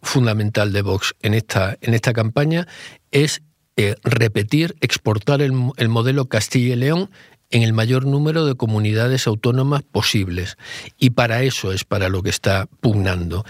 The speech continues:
Mm, lo que nos dicen las encuestas es que esto puede suceder. Puede suceder, por ejemplo, en la Comunidad Valenciana, puede suceder en Castilla-La Mancha, puede suceder en Aragón, puede suceder en Extremadura,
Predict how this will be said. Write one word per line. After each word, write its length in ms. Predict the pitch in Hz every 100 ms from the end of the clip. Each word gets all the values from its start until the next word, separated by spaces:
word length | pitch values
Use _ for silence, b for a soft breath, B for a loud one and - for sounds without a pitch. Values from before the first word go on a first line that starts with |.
| B B B B _
Mm, 360 | - 104 101 98 -
lo 160 | 107
que 100 | 101
nos 140 | 101 104
dicen 260 | 131 165
las 140 | 160 151
encuestas 460 | 147 156 - 185
es 100 | 156
que 100 | -
esto 240 | 117 - 120
puede 320 | - 127 156
suceder. 560 | - 82 90 104 - - _ _ _ -
Puede 200 | 95 101
suceder, 440 | 113 107 127 147
por 160 | 151 139
ejemplo, 460 | - 156 170 175 B B B -
en 80 | 113
la 80 | 104
Comunidad 460 | 101 92 90 92
Valenciana, 640 | 90 92 92 - 160 160 170 _ B B B B B
puede 240 | - 110 110
suceder 640 | - 101 104 104 107 107 - _ _ _ _ _
en 140 | - -
Castilla-La 580 | - - 113 110 98
Mancha, 540 | 98 139 151 - 143 180 - B B B
puede 200 | - 120
suceder 480 | 123 120 - 104 113
en 140 | 113 95
Aragón, 480 | 92 98 131 135
puede 380 | 135 - 92 101
suceder 480 | 98 107 95 98 104
en 100 | 104
Extremadura, 840 | 92 - 92 87 90 131 143 120